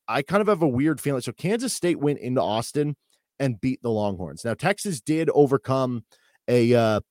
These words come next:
big deficit, uh, if I'm remembering right, and, and came back, had a big comeback win against Kansas State in Manhattan. But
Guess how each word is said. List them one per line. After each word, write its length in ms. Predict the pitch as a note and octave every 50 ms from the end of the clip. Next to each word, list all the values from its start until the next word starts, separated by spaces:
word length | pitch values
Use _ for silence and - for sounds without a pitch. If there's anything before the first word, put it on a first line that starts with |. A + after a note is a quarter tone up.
| _ _ _ _ _ _ _ _ _ _ _ _ _ _ - _ - A#2+ G2+
big 220 | D#3 E3 D3+ A#2+
deficit, 460 | A#2 C#3+ C#3 C3 - - - A#2 G#2 - -
uh, 280 | A2+ A2+ A2 G#2+ G2+ - - A2
if 320 | A2+ - - A2+ A#2+ - -
I'm 260 | A2+ G#2+ G2+ G2 F#2 _ _ _ _ _ _ _ _ _ _ _
remembering 560 | B2+ B2+ A#2+ A#2+ B2+ C3 B2+ A#2+ A#2+ A2+ A2 A2
right, 240 | A#2 A2+ G#2+ G#2 F2
and, 180 | G#2+ G#2 E2+
and 160 | F2+ A2 G#2 -
came 220 | - B2+ C3 A#2
back, 220 | A#2+ A#2 A#2 -
had 100 | A#2 A2+
a 40 | A2
big 340 | F#2+ F#2 B2 A#2 G#2 G#2 -
comeback 380 | - A2+ A2 A2+ A2+ A2 G#2 -
win 340 | G#2 A2 G#2+ G#2 G2+ F#2+ - _ - - - -
against 300 | A2 A2 A2 G2 - -
Kansas 300 | A#2 A2+ A2+ G2+ G2+ -
State 200 | - A2+ A2+ F2
in 60 | A2
Manhattan. 460 | G#2+ G2 F#2+ F#2 G2+ A2 F#2+ C#3+ C#3
But 180 | G#2+ A2+ G#2